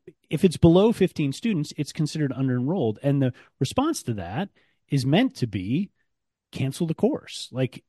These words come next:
i-, if it's under-enrolled, you can't run the course. Now, there are exceptions to that, of course, because, because rules shouldn't be ironclad in any system. But this leads to all sorts of confusion and ambigu-, uh,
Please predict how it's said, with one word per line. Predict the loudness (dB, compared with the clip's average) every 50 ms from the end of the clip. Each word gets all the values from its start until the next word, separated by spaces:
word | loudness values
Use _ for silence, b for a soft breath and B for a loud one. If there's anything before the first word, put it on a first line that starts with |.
| _ -4
i-, | -4 -4 -2 -2
if | -2 -2 -2
it's | -2 -2 0
under-enrolled, | 0 2 2 2 2 2 2 0 0 2 2 0 0 -2 -6 -8
you | -6 -6 -6 -6
can't | -6 -4 -4 -4 -2 0
run | 0 2 2 2
the | 0 0
course. | 0 0 -2 -2 -4 -10 -12 -12 -12 b b b b 2
Now, | 4 6
there | 6 6 6 6
are | 4
exceptions | 2 2 0 0 0 0 -2 -2 -2 -2 -6
to | -8
that, | -8 -8 -10 -10 -8 -6
of | -6 -2
course, | 0 2 2 2 0 -2 -4 -6
because, | -6 -6 -4 -2 -2 -2 -2 -4 -6 -8 -12 -16 _ _ _ -20 -18 -18 -20 _ _ _ _ _ _ -20 -20 _ _ _ -4
because | -2 2 4 4 4 6
rules | 6 8 8 6 6 4
shouldn't | 2 0 0 2 2
be | 0 0
ironclad | 0 0 0 0 -2 -2 -4 -4 -4 -4 -4 -4 -4
in | -4 -6 -4
any | -2 0 2 2 2
system. | 0 -2 -8 -10 -12 -6 -2 -2 -2 -2 -4 -8 -10 -10 -12 -14 b b b b b b b b b b b _ _ 0
But | 4 6 6 6 4 0 _ 0
this | 2 2 2 4 4
leads | 4 4 4 4 0
to | -4 -4
all | -2 -2 -4 -2
sorts | 0 -2 -2 0 -2
of | -4 -4
confusion | -4 -4 -2 2 2 2 2 2 0
and | 0 0 -2 0 2
ambigu-, | 2 2 2 2 2 2 2 2 0 -2 _ -6
uh, | -4 -4 -4 -6 -8